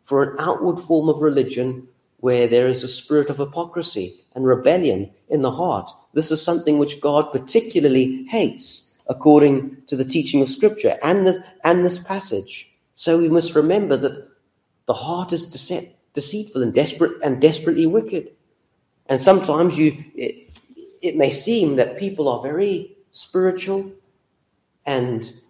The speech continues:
people get worked up with this, well, worship in inverted commas, but it's more like mysticism when there's a direct attack upon the emotions and people feel so close to God and their, and, and,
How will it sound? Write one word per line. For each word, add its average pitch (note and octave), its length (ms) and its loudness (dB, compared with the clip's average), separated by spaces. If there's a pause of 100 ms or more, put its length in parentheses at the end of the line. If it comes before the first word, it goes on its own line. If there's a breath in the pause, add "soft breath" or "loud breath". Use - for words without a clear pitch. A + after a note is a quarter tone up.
(640)
people F3 240 2
get D#3 240 2
worked F#3+ 380 4
up - 560 -4
with D3+ 200 -2
this, - 520 -4 (160)
well, A#2+ 500 -2 (440)
worship E3 680 4
in C#3 100 0
inverted C3+ 480 0
commas, D3 320 0
but A#2+ 120 -4
it's A2+ 160 -8
more D3+ 160 0
like D3 200 -2
mysticism D3 840 -4 (120)
when C3 140 0
there's B2+ 200 0
a - 220 -8
direct D3 360 2
attack D#3+ 300 -6
upon D#3+ 260 0
the E3+ 60 0
emotions D3+ 500 -2
and A#2+ 100 -6
people D#3 460 -4 (440 loud breath)
feel D#3+ 280 0
so E3+ 240 -6
close E3 340 -2
to E3 80 -4
God D#3 360 0
and C#3+ 120 0
their, B2 140 -2 (200)
and, B2 280 -2
and, B2+ 400 -2